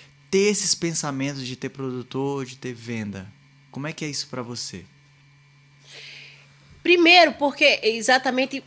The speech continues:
Speaker 2: eu acho que o, o, o pontapé inicial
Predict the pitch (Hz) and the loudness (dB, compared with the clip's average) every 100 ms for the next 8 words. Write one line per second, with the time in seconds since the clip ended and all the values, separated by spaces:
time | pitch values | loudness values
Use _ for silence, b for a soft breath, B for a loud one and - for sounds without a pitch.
0 | _ 208 226 262 - - 262 247 208 190 | _ 0 0 0 -2 -4 -6 -4 -8 -8
1 | 185 175 165 135 - - - - _ _ | -8 -8 -10 -14 -18 -20 -20 -20 _ _
2 | _ _ _ _ - 175 - 220 220 196 | _ _ _ _ -10 -6 0 2 2 0
3 | 214 208 202 196 - 190 220 226 170 | 0 0 -2 -6 -4 0 2 0 -4